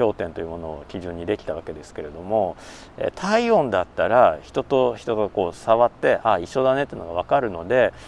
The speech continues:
まあ、例えば、その、ロンドンであっても、ベルリンであっても、パリであっても、あ、体温というのは大体一緒だろうということで基準にしたんだと思います。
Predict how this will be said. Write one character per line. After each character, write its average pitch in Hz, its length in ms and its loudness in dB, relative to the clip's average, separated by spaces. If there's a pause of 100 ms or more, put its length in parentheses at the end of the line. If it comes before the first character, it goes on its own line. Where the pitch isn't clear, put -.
(320)
ま - 100 -2
あ、 123 160 4
例 135 60 4
え 123 60 4
ば、 76 840 -2
そ - 140 -14
の、 82 400 -10
ロ 107 140 4
ン 95 100 -4
ド 87 100 -2
ン 82 80 -10
で 82 80 0
あ 101 60 4
っ 107 40 0
て 117 200 -2
も、 92 100 -6
ベ 90 200 -4
ル 95 120 -4
リ 98 140 -6
ン 98 80 -6
で 98 100 0
あ 117 80 6
っ 127 60 4
て - 200 -2
も、 90 360 -2
パ 110 100 6
リ 95 140 -8
で 90 80 0
あ 107 80 6
っ 139 40 -8
て 147 200 -2
も、 95 260 -2 (320)
あ、 90 120 -2
体 123 360 0
温 95 180 0
と 90 80 -12
い 90 40 -4
う 87 60 -8
の 107 100 -4
は 95 100 0 (180)
大 104 200 -6
体 131 180 0
一 101 60 -4
緒 120 100 -4
だ 135 140 4
ろ 151 120 6
う - 40 -2
と - 160 -12 (440)
い 165 80 -4
う 180 80 -2
こ 180 100 0
と 196 120 4
で 143 140 4
基 117 120 -4
準 110 300 -2
に 98 220 -10
し - 100 -16
た 123 140 -2
ん 107 80 -4
だ 90 100 -2
と 98 140 -4
思 117 180 -2
い 117 60 -2
ま 113 160 0
す。 - 120 -20